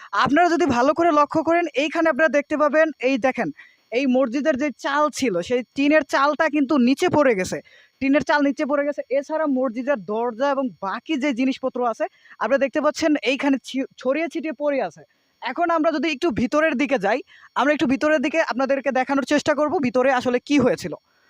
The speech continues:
আমরা একটু ভিতরের দিকে যাই। আপনারা দেখতে পাচ্ছেন এইখানে কিন্তু যে মচকা রয়েছে, মচকাগুলো কিন্তু এখানে খুলে পড়ে গেছে। এছাড়া এইখানে মসজিদের যে বারান্দাটা ছিল, বারান্দাটাও কিন্তু একেবারে ভেঙে গেছে। প্লাস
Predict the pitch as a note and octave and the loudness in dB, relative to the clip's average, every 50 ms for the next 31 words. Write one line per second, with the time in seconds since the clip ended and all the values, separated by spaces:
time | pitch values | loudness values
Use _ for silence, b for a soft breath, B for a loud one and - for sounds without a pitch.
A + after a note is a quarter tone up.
0 | _ _ - G3 A3+ C4 C#4 - C#4+ A#3 B3 C4 C4 C4+ A3+ C4+ - B3 A3 B3 | _ _ -4 0 2 2 2 2 0 -2 -2 -2 -2 -2 -2 -4 -4 -4 -4 -6
1 | C#4 - A3+ B3 D4 B3+ D4+ - E4 D4+ D4+ C#4+ - E4+ D4+ C4+ C4 - C#4 C4+ | -8 -8 -4 -4 -2 -2 -2 -2 0 -2 0 0 2 2 2 2 2 0 0 0
2 | C4+ C4+ B3 C#4 B3 A#3+ C#4 B3+ G3+ G3+ A#3 C4 C#4+ - - - D#4+ D#4 C4+ C4+ | 0 0 -2 -2 0 2 2 2 4 4 4 2 2 0 -2 0 2 2 4 4
3 | B3+ A#3+ - - D4+ D4+ C4 B3 B3 - - C4+ C4 C4 C4 C4 G#3+ C4 A#3+ C4 | 4 2 2 2 2 2 2 2 0 0 -2 -2 0 0 -2 -2 -2 0 0 0
4 | C4 - C4 B3+ C4 B B B B B B _ - - C#4+ D4 D#4 D#4 - D#4+ | 0 0 0 -2 -2 B B B B B B _ 0 2 2 4 2 2 2 4
5 | D#4+ D#4 C#4+ A#3+ G3 F3+ - - - - _ _ _ _ _ _ _ _ _ - | 4 4 4 2 0 -4 -6 -8 -14 -14 _ _ _ _ _ _ _ _ _ -4
6 | B3 C#4 D#4+ D#4+ - - E4 G3 D#3+ D3 - _ _ _ - C4 D4+ B3+ D#4 E4 | -2 -2 -2 -2 -4 -6 -6 -6 -8 -10 -16 _ _ _ -14 -14 -14 -14 -14 -12
7 | D4+ D4+ C4+ B3 B3+ C4 A3 A3+ C4+ G#3+ C4+ A#3+ C4 C4 G#3+ F#3 F#3+ G3+ A3+ B3+ | -10 -10 -10 -8 -10 -10 -10 -8 -6 -4 -4 -2 -2 -4 -2 -2 -4 -2 -2 -2
8 | C#4+ D4 D4+ D4+ D#4+ D#4+ D#4 D4+ - - C#4+ C#4 C#4+ D#4+ F4 D4 C4 A#3 A#3 B3+ | -2 -2 -4 -4 -2 -4 -4 -4 -6 -6 -4 0 0 0 0 0 0 0 2 2
9 | C4+ C4+ C#4 C4+ A#3 C4+ C4 C4 C4 - C4 C4+ B3+ A#3+ - C4+ C4+ C4+ C4+ C4+ | 2 2 2 2 4 4 4 4 2 0 0 0 0 0 0 0 -2 -2 -2 -4
10 | _ _ _ _ _ _ - G3 A3 A3+ - C4 B3+ B3+ C4 C4 B3+ F#3+ G3+ A3 | _ _ _ _ _ _ -10 -8 -6 -4 -4 -2 -2 0 -2 -2 -2 -4 -6 -6
11 | A#3+ C#4 C#4+ B3 C#4+ C4+ - D4 - - C4+ C4 B3+ C4 - - | -4 -4 -4 -2 -4 -4 -6 -8 -8 -4 -2 0 0 0 -2 -6